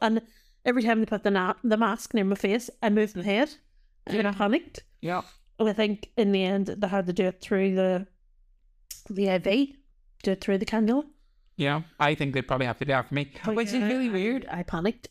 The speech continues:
Speaker 1: and I have never, in all the years
Speaker 2: Nope.
Speaker 1: that I've been put to sleep for surgery, I've never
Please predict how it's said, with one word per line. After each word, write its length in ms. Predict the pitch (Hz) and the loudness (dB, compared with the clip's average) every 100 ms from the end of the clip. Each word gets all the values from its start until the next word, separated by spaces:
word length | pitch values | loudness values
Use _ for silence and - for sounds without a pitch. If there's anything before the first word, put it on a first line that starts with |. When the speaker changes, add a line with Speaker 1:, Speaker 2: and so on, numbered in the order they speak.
| 214 | 0
Speaker 1:
and 100 | 202 | 2
I 80 | 190 | 2
have 200 | 185 180 | 0 0
never, 480 | 180 180 202 220 240 | 0 2 2 0 0
in 200 | 208 190 | 0 2
all 160 | 190 | 2
the 120 | 190 190 | 2 0
years 420 | 175 185 233 175 | 2 2 2 0
Speaker 2:
Nope. 120 | 196 | -2
Speaker 1:
that 100 | 180 | 0
I've 140 | 180 | 0
been 220 | 180 190 - - | 0 -4 -6 -6
put 380 | 196 190 - - _ _ _ _ - | -4 -4 -8 -20 _ _ _ _ -8
to 60 | 196 | -4
sleep 460 | - 185 220 - - _ _ - | 2 2 2 -6 -20 _ _ -8
for 120 | 208 | -4
surgery, 520 | 196 180 208 247 247 - _ | 0 0 2 0 -2 -12 _
I've 200 | 202 185 | -4 -2
never 480 | 190 190 180 214 240 | 0 0 2 0 -2